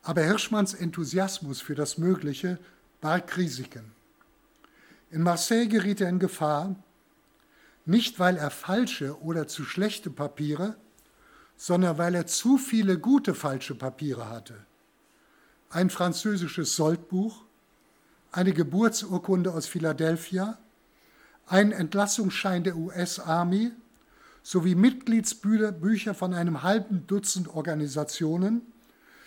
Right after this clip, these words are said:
Darunter war ein von ihm erfundener, exklusiver Touring-Club, der Club der Clublosen. Hirschmann selbst sah die Gefahr und kommentierte: "Es gibt einen Zustand,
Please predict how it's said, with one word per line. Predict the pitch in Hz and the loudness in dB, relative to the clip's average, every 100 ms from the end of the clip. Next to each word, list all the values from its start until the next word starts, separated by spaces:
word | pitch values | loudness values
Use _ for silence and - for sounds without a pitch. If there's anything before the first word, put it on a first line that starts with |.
| - | -14
Darunter | - 147 165 226 220 180 | -4 -2 2 2 2 0
war | 175 170 | 0 -2
ein | 170 | -2
von | 170 185 | -2 -2
ihm | 185 196 190 | -2 2 2
erfundener, | 170 - 233 208 147 156 175 - - _ _ _ | 0 0 4 4 2 0 -2 -4 -18 _ _ _
exklusiver | - 220 - - - 190 160 190 170 165 | -2 -2 -2 -6 -2 -2 2 2 2 0
Touring-Club, | 220 208 170 156 175 190 190 - _ _ _ - | 0 2 2 2 2 0 0 -18 _ _ _ -4
der | 156 | -2
Club | - 190 196 | 2 0 0
der | 180 | -8
Clublosen. | - 175 - 143 123 110 120 104 _ _ _ _ _ _ _ _ _ _ _ _ _ _ _ _ _ _ _ _ - | -2 -2 -2 -4 -4 -8 -12 -14 _ _ _ _ _ _ _ _ _ _ _ _ _ _ _ _ _ _ _ _ 0
Hirschmann | 208 208 214 202 | 0 2 2 2
selbst | 165 185 214 - | 4 2 2 -4
sah | 175 165 | -2 0
die | 170 | 0
Gefahr | 151 - 160 160 190 - | -2 0 2 4 2 -4
und | 170 143 | -6 -4
kommentierte: | 175 160 147 - 190 190 196 160 _ _ _ _ _ _ _ _ _ _ _ - | -2 -2 -2 -2 -2 0 -2 -4 _ _ _ _ _ _ _ _ _ _ _ -10
"Es | 165 - | -6 0
gibt | 226 - | -2 0
einen | 170 180 | -2 -2
Zustand, | - 220 202 - 151 165 165 | 0 -2 -2 -2 -2 -2 -4